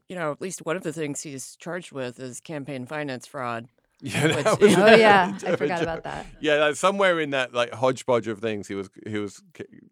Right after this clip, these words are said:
Speaker 2: charged with campaign finance fraud. But yeah, I think one of the things that we should really not lose sight of with S B F in particular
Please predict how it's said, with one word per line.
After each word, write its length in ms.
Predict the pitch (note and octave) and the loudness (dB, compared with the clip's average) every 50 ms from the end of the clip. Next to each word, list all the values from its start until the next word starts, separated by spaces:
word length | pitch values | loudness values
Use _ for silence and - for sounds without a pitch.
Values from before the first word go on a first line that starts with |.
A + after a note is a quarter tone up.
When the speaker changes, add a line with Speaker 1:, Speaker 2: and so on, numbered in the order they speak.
| _ _ _ | _ _ _
Speaker 2:
charged 380 | - A#2 A2+ G#2+ G#2 G2 - | -4 0 0 0 0 0 -4
with 120 | G#2 G2 - | -8 -10 -6
campaign 400 | - G2 F#2+ F#2 F#2+ G2 G2+ F#2 | -6 -6 -6 -4 -6 -6 -8 -8
finance 380 | - F#2 F2+ G2+ G#2 G2 - _ _ | -10 -10 -10 -8 -10 -10 -14 _ _
fraud. 160 | - F#2 - - - - - _ | -16 -16 -16 -16 -20 -20 -10 _
But 120 | D#3+ E3 | -2 2
yeah, 200 | F3+ F3 C#3 A2+ - - | 4 4 2 2 0 -4
I 60 | B2 | -6
think 320 | B2 F3 F3+ F3+ D#3+ D3 C#3+ | -4 -4 -4 -4 -6 -4 0
one 200 | D#3 D#3 E3 F3 | 0 0 2 0
of 120 | E3 B2+ | -2 -4
the 80 | C3+ B2 | -8 -8
things 300 | - C3+ B2 A#2 - - | -6 -6 -6 -6 -6 -8
that 160 | A2 F#2+ - _ _ _ _ _ _ _ _ _ | -10 -10 -12 _ _ _ _ _ _ _ _ _
we 300 | A2+ A2+ A#2 A2+ G#2+ F#2+ | -10 -8 -6 -6 -6 -8
should 320 | - - G#2+ F#2+ F2 - _ _ _ _ _ _ _ _ _ _ _ _ _ _ _ _ | -8 -6 -6 -6 -6 -8 _ _ _ _ _ _ _ _ _ _ _ _ _ _ _ _
really 380 | - A2+ A2+ A#2 A2 G#2 G#2 F#2+ | -14 -8 -6 -4 -4 -4 -4 -6
not 260 | F#2 G2 G2 F#2+ D#2+ | -6 -4 -6 -6 -6
lose 240 | F2 F#2 F2+ E2+ - | -8 -12 -14 -14 -10
sight 260 | - F#2+ G2 F2+ - F#2 | -8 -6 -6 -6 -6 -8
of 120 | E2+ D#2 | -10 -10
with 120 | - E2 E2+ | -10 -10 -10
S 140 | D#2+ - _ | -12 -12 _
B 140 | F2 E2+ | -10 -10
F 120 | D#2 - _ | -10 -10 _
in 80 | E2 | -18
particular 540 | - - D#2+ - F2+ - - F2 D#2+ D#2 D2+ | -20 -20 -18 -18 -18 -14 -12 -10 -10 -10 -12